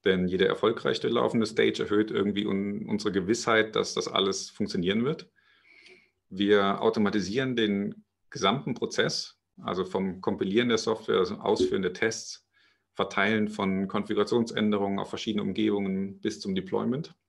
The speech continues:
Und können auch insgesamt das Aufsetzen neuer Projekte dadurch beschleunigen, weil alles ein bisschen, ähm, mehr standardisiert wird.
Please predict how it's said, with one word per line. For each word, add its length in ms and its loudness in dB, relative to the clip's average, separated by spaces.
Und 480 -2
können 300 4
auch 200 -2
insgesamt 800 0
das 480 -6
Aufsetzen 600 0
neuer 260 2
Projekte 540 -2
dadurch 360 0
beschleunigen, 560 -2
weil 160 -2
alles 300 -4
ein 100 -2
bisschen, 640 -4
ähm, 380 -8
mehr 200 -2
standardisiert 640 -4
wird. 200 -16